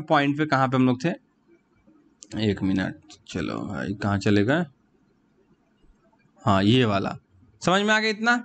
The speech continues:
इतना तो कोई दिक्कत नहीं होना चाहिए I think, ठीक है। ये पूरा आप देख सकते हैं, पूरा मैंने फॉर्मूला लिख लिख के आपको ईजीली वैसे यहाँ पे समझा दिया है, कोई दिक्कत नहीं होनी चाहिए, ठीक है।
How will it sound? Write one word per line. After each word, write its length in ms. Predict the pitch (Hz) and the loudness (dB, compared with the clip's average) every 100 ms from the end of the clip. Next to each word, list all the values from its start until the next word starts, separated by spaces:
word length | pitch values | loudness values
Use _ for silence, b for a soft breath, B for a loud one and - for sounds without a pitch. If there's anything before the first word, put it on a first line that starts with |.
| 208 | -4
इतना 180 | 190 | -2
तो 120 | 196 196 | 0 2
कोई 180 | 214 | 0
दिक्कत 260 | 196 196 208 | 2 0 0
नहीं 120 | 208 | 2
होना 160 | 202 202 | 2 2
चाहिए 240 | 196 185 | 2 2
I 40 | 175 | 2
think, 200 | 208 247 _ | 0 -2 _
ठीक 120 | 185 | 0
है। 80 | 214 | 4
ये 60 | 190 | 2
पूरा 280 | 175 202 226 | 0 2 2
आप 180 | 214 180 | 2 0
देख 120 | 185 | -4
सकते 260 | 170 170 170 | -2 -4 0
हैं, 160 | 180 214 B B - | -2 -2 B B 0
पूरा 180 | 190 202 | 2 2
मैंने 140 | 202 | 0
फॉर्मूला 440 | 190 185 175 185 202 | 0 2 2 2 2
लिख 220 | 180 175 | 2 2
लिख 180 | 185 196 | 0 -2
के 80 | - | 0
आपको 320 | 180 165 185 | 0 0 2
ईजीली 300 | 165 160 165 | 2 4 2
वैसे 220 | 180 165 170 | 2 2 2
यहाँ 140 | 160 | 0
पे 80 | 160 | 0
समझा 340 | 151 127 117 | -2 2 2
दिया 280 | 110 104 101 | 2 0 0
है, 80 | 101 B B B - | 0 B B B -2
कोई 160 | 202 208 | 2 2
दिक्कत 380 | 170 156 190 185 | 0 -2 -2 0
नहीं 260 | 151 151 147 | 2 4 4
होनी 260 | 135 110 104 | 4 2 2
चाहिए, 320 | 104 101 107 | 2 2 2
ठीक 180 | 160 180 | 2 2
है। 140 | 226 | 0